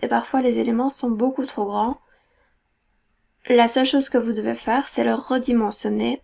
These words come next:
Pour redimensionner un élément, je clique sur l'élément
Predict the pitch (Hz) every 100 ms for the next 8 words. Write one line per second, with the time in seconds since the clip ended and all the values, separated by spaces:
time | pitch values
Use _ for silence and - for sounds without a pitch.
0 | - - 240 247 254 247 240 240 240 226
1 | 214 214 208 208 254 - - _ - -
2 | _ _ - 233 247 247 262 - 254 247
3 | 214 208 214 240